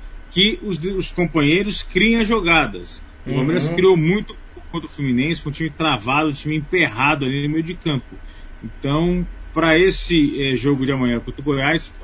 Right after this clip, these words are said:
Speaker 1: o que se espera é um Palmeiras mais criativo, um Palmeiras que tenha a variação de jogadas, que consiga,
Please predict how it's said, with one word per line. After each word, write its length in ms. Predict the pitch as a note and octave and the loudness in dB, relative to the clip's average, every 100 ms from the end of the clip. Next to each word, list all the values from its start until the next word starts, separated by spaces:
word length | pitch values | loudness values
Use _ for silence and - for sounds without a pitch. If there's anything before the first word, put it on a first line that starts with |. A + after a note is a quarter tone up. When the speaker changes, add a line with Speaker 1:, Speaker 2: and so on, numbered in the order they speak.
| - - - - | -18 -20 -20 -16
Speaker 1:
o 40 | - | -6
que 80 | D#3+ | -4
se 140 | E3 | -2
espera 560 | D3 - D3 D#3+ E3+ D3 | -4 0 2 4 4 2
é 100 | E3 | -2
um 60 | |
Palmeiras 400 | D3 D3 E3 C#3+ | 0 2 2 2
mais 340 | C3+ E3 D#3 - | 2 2 0 0
criativo, 640 | E3+ D#3 - D3 B2+ G#2 | 2 2 2 2 2 -2
um 40 | |
Palmeiras 440 | G#2+ A#2 C3+ C#3+ - | -6 -4 -2 -2 -4
que 120 | C#3+ | -6
tenha 220 | - D3+ | 0 0
a 40 | C#3+ | 2
variação 440 | D3+ C#3+ - D3+ | 0 0 -2 -4
de 60 | C#3 | -2
jogadas, 560 | C3+ A2 C#3 B2 G2+ | -2 0 0 -2 -4
que 180 | - - | -10 -10
consiga, 440 | A#2+ - C#3+ D3+ | -8 -6 -2 -2